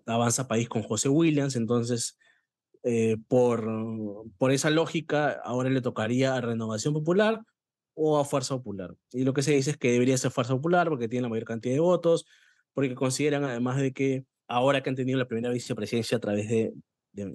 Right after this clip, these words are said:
de la congresista Marta Moyano, eh, eh, ella ha tenido la experiencia suficiente para,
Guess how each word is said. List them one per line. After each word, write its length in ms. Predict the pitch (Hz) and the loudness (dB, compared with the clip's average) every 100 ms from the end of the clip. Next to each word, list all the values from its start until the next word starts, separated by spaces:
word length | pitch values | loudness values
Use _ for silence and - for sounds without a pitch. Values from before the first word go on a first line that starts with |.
| - | -10
de 100 | 101 | -8
la 60 | 104 | -6
congresista 380 | 101 101 - 113 | -4 -4 -4 -4
Marta 180 | 110 117 | 0 0
Moyano, 420 | 104 107 117 117 - - _ _ | 2 2 0 -2 -12 -20 _ _
eh, 400 | 87 92 87 - _ _ _ - | -8 -4 -4 -6 _ _ _ -12
eh, 200 | 107 95 | -8 -2
ella 300 | 127 123 120 | 0 2 2
ha 40 | |
tenido 300 | 117 117 117 | 2 2 2
la 80 | 113 | 0
experiencia 380 | 98 110 107 113 | 0 -2 -2 -2
suficiente 480 | 104 - 113 104 107 | -6 -6 -2 -2 -2
para, 320 | 101 95 | -2 -4